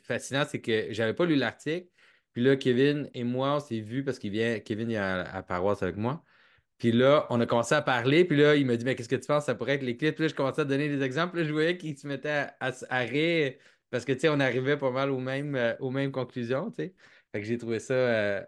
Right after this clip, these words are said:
j'ai trouvé ça assez intéressant. Puis, tu sais, mais je savais pas, en fait, euh, Kevin, que, euh, que Denis Laropagite avait, avait dit que la noirceur à la crucifixion, en fait, que c'était,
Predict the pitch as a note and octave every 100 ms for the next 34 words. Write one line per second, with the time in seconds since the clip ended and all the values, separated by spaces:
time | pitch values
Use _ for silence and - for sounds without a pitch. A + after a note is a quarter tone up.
0 | - G#2 - A2 C3 A#2+ B2 G#2+ G#2 G2+
1 | - E3 D3 A#2 D3+ C#3 - - A#2+ C3
2 | - C#3+ B2+ B2 - G3 G#3+ B2 - D3+
3 | D#3 A#2+ G#2 G2+ - A#2 C#3+ C#3+ C3 B2
4 | B2+ - _ _ _ _ _ _ _ _
5 | - B2 G#2+ A#2 A2+ A2+ B2+ A#2 G#2+ G2
6 | A2 G#2 C#3 C#3+ G2 A2 G#2 A#2 C3 C3
7 | B2 _ _ - A2+ A2+ A2+ C3+ C#3 A2+
8 | A#2 A2+ C3+ C#3 C3 A2+ - - G#2+ -
9 | C3+ B2 B2+ - A2 G#2+ G#2